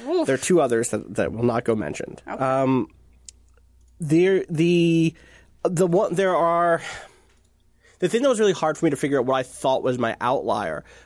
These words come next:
Speaker 2: was that it forced me to think about what the, what was the most powerful through line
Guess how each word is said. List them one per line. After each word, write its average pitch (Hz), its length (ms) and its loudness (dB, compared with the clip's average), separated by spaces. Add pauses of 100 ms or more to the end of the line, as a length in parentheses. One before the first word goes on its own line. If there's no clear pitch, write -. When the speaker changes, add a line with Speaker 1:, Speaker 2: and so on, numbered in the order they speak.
Speaker 2:
was 131 160 -2
that 123 160 0
it 127 120 0
forced 151 420 -2
me 139 160 2
to 131 120 -4
think 123 280 -4
about 117 440 -2
what 113 440 -2
the, 113 640 -2 (400)
what 156 380 0
was 143 200 -2
the 131 60 -4
most 131 180 -2
powerful 123 460 -2
through 123 300 -6
line 107 420 -4